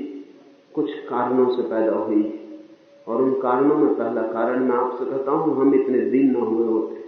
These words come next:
हम इतने दरिद्र न हुए होते। सच तो ये है कि हमसे ज्यादा समृद्ध होने की संभावना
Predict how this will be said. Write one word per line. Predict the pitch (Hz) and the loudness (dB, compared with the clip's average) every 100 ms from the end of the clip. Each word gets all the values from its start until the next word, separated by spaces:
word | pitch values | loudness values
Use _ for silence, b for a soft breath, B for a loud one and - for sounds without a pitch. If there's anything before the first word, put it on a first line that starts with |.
| B B B - | B B B 0
हम | 143 | 2
इतने | 135 127 107 | 4 4 0
दरिद्र | - 123 120 | 2 0 2
न | 110 | 0
हुए | 101 107 107 | 0 -2 -4
होते। | 104 120 | -4 -6
सच | 131 185 180 - | -2 0 -2 0
तो | 143 | 0
ये | 139 156 | 4 4
है | 147 156 - - - 147 | 4 0 -4 -10 -8 -8
कि | |
हमसे | - 175 202 175 151 | 0 2 2 0 2
ज्यादा | 170 196 - 160 | 4 4 2 2
समृद्ध | 180 208 185 170 | 4 4 4 6
होने | 196 220 | 8 6
की | - - | 4 2
संभावना | 196 185 202 220 | 2 4 6 8